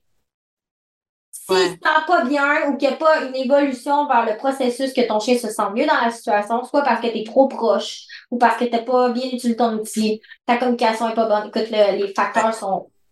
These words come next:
Speaker 1: multiples.
Speaker 2: Énorme.
Speaker 1: J'imagine que t'as les mêmes
Speaker 2: Énorme.
Speaker 1: choses pour toi aussi.
Speaker 2: Ouais, ouais.
Speaker 1: Ben, ton training n'a pas été efficace.
Speaker 2: Pas été effice, exactement. Là,
Speaker 1: On
Speaker 2: tu sais,
Speaker 1: va
Speaker 2: si on
Speaker 1: t'entendre.
Speaker 2: parle de réactivité, euh, la réactivité, ce que les gens oublient, c'est que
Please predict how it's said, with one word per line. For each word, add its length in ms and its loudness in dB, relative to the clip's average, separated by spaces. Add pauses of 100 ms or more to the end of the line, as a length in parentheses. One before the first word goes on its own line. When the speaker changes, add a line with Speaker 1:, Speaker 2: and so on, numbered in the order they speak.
(320)
Speaker 1:
multiples. 400 0
Speaker 2:
Énorme. 240 4
Speaker 1:
J'imagine 200 0
que 100 0
t'as 80 2
les 80 2
mêmes 140 2
Speaker 2:
Énorme. 220 4
Speaker 1:
choses 200 -6
pour 100 -6
toi 120 4
aussi. 400 0
Speaker 2:
Ouais, 260 0 (240)
ouais. 220 4 (360)
Speaker 1:
Ben, 320 2 (100)
ton 160 0
training 380 0
n'a 80 2
pas 140 -2
été 200 -2
efficace. 640 0 (100)
Speaker 2:
Pas 120 -2
été 120 0
effice, 480 0
exactement. 600 0 (400)
Là, 280 6
Speaker 1:
On 40 -6
Speaker 2:
tu 80 0
sais, 80 2
Speaker 1:
va 180 0
Speaker 2:
si 140 2
on 60 4
Speaker 1:
t'entendre. 60 -6
Speaker 2:
parle 180 2
de 180 0
réactivité, 880 0 (320)
euh, 400 4
la 100 -2
réactivité, 720 -2
ce 120 -2
que 80 -6
les 160 -2
gens 260 0 (220)
oublient, 580 2 (220)
c'est 260 0
que 320 2